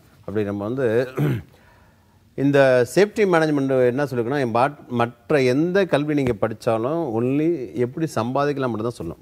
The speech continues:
பணம், டாலர், அது திராம்ஸ், எதுனா, குவா-, தினார்ஸ் எதுனா இருக்கலாம். ஆனா உலகத்துல இந்த சேஃப்டி மேனேஜ்மெண்ட் மற்ற ஒரே கல்வி மட்டும்தான். முதல்ல உங்களை சுவர் இருந்தா தான் சித்திரம். முதல்ல தன்னை பாதுகாத்துக்கணும். தன்னை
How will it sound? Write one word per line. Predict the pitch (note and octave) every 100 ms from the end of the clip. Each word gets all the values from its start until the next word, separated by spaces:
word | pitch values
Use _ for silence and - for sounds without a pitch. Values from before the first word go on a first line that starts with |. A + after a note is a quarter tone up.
| _
பணம், | G2 G2+ G#2+ G#2
டாலர், | F#2+ G2 G2+ F2+ - -
அது | G2 G2+ F#2+
திராம்ஸ், | G#2 G#2 G2+ -
எதுனா, | G2 G#2 G2
குவா-, | G#2 G#2 G2+ F#2
தினார்ஸ் | G#2 G#2+ G2 G#2
எதுனா | G2 G2+
இருக்கலாம். | F#2 D#2+ - _ _ _ - - - - _ _ _
ஆனா | - C#3+
உலகத்துல | D3+ E3 F3+ F3+ F3 C3+ B2+ D#3 E3+
இந்த | D3+ A#2 -
சேஃப்டி | E3 D#3+
மேனேஜ்மெண்ட் | D#3+ D3 D3 C#3
மற்ற | B2 A#2+ G#2 B2
ஒரே | A2 A2+ D3+
கல்வி | D#3 A#2+
மட்டும்தான். | A2 G2+ A2+ F#2+ G#2 A2+
முதல்ல | G#2+ B2 C#3+
உங்களை | F3 B2 A#2 C3 A#2
சுவர் | - C#3 D#3
இருந்தா | E3 C#3+ C3+
தான் | C#3 D3+
சித்திரம். | C#3+ A2+ A2+ B2
முதல்ல | A2+ B2+ D#3 G#3+ -
தன்னை | - C#3 E3+
பாதுகாத்துக்கணும். | D#3 C#3+ C#3+ B2+ F2 D#2+ -
தன்னை | G2+ A2